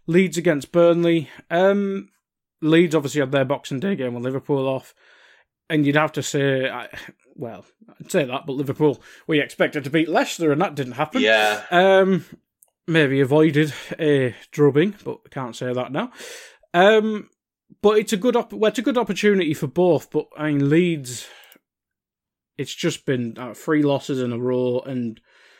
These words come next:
Speaker 1: I mean, two heavy defeats in the row. Um, whereas, but, well, Burnley's not much better. I mean, I didn't watch all of the United game, but considering the form United were in and, and the performances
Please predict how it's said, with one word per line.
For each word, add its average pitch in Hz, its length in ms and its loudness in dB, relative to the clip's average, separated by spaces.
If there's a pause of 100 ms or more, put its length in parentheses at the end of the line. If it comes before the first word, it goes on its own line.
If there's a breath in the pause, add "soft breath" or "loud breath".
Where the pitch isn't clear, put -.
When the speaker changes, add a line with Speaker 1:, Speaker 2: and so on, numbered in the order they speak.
(400 soft breath)
Speaker 1:
I 135 60 -12
mean, 123 240 -8
two 139 300 0
heavy 123 340 -4
defeats 127 400 -8
in 120 120 -6
the 117 80 -6
row. 117 360 -4 (260)
Um, 117 520 -8 (1300)
whereas, 170 260 0
but, 220 200 -10
well, 254 120 -2
Burnley's 262 400 2
not 202 180 -8
much 180 320 -4
better. 135 160 -2
I 139 60 -4
mean, 143 220 -4 (100)
I 143 100 -2
didn't 180 200 0
watch 156 280 -2
all 165 220 0
of 135 80 -6
the 131 100 -4
United 120 400 -10
game, 123 320 -6
but 123 160 -10 (500 soft breath)
considering 170 540 2
the 131 80 0
form 147 280 0
United 135 460 -2
were 123 260 -2
in 123 220 -2
and, 120 160 -10
and 123 160 -10
the 123 40 -6
performances 139 960 -6